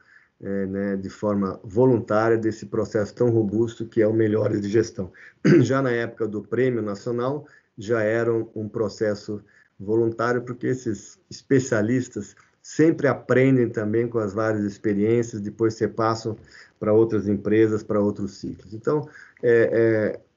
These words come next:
para representar o time de todos os avaliadores, né, a gente quer uma-, homenagear esse ano aqueles que completaram, né, como a Patrícia já colocou, ciclos de cinco em cinco anos, no caso,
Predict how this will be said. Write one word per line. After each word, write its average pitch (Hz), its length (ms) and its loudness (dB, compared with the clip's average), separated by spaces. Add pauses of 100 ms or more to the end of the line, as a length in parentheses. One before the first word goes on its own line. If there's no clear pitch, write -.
para 156 200 4
representar 113 720 4
o 95 100 -2
time 104 460 -2 (120)
de 104 120 -16
todos 139 460 2
os 107 60 0
avaliadores, 101 840 0
né, 104 200 -8 (360)
a 92 80 -8
gente 113 200 -2
quer 113 280 0
uma-, 113 360 -2
homenagear 107 640 -2
esse - 260 -4
ano 117 200 2
aqueles 117 400 0
que 117 140 -6
completaram, 113 760 0
né, 104 140 -2
como 101 200 -4
a 95 220 -6 (160)
Patrícia 101 380 -2
já 104 80 4
colocou, 104 520 2 (320)
ciclos 143 600 2
de 120 100 0
cinco 135 380 2
em 127 40 2
cinco 127 360 2
anos, 92 180 0
no 101 100 -2
caso, 107 460 0